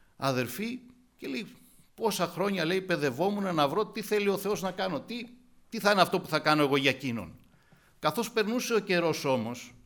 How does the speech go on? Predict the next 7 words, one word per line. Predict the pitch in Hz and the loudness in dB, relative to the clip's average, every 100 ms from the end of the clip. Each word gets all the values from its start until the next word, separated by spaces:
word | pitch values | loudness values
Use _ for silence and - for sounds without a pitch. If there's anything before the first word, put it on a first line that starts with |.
| _ _ _ _ _ _ _ _ _ _ _ _ _ _ | _ _ _ _ _ _ _ _ _ _ _ _ _ _
άρχισα | 247 233 | -6 -2
να | 247 220 | -2 2
παρατηρώ | 202 185 180 175 220 240 | 4 4 4 2 4 6
ότι | 226 202 180 165 - - _ _ - | 4 2 0 -2 -16 -20 _ _ -2
τελικά | 190 180 214 | -2 2 2
έχω | 233 233 220 180 - - _ _ - | 2 6 4 4 -4 -20 _ _ 6
κάτι | 226 233 233 147 151 | 8 8 4 -6 -8